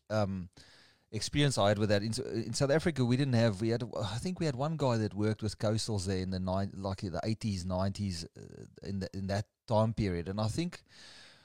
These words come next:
I never really saw them when they were young.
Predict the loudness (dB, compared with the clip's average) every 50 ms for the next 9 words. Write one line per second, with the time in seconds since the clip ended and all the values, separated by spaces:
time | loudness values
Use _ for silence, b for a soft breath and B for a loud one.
0 | B B B B B B B 0 2 4 6 6 6 6 8 8 8 8 6 6
1 | 4 4 4 6 6 6 6 4 4 4 4 4 4 4 4 4 4 2 2 2
2 | 2 2 2 2 2 0 -2 -4 -6